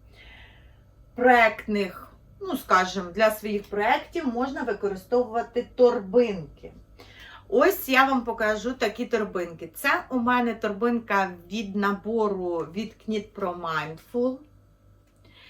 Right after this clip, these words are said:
Я її використовую для зберігання пряжі. От, наприклад, я в'яжу процесик, у мене є ціла упаковочка, я не знаю, скільки в мене піде.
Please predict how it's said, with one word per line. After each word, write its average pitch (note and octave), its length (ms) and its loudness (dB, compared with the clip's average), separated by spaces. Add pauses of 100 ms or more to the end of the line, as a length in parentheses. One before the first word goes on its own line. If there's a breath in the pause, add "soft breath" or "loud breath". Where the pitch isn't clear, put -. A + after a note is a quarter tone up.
(260 loud breath)
Я D4 240 4
її E4 120 8
використовую A#3+ 840 0
для A#3 360 4
зберігання G#3 800 0
пряжі. F3 460 -2
От, - 160 -12
наприклад, A#3 640 -2
я A#3+ 160 4
в'яжу G3 320 -4
процесик, D#4+ 720 -2
у A3+ 60 -10
мене A#3 240 0
є F#3+ 160 -4
ціла G3+ 540 -4
упаковочка, F#3 800 -6
я D4+ 200 0
не F#4+ 120 -4
знаю, C4 340 2
скільки A3+ 340 -8
в G3+ 60 -6
мене G3 240 -4
піде. D3+ 360 -14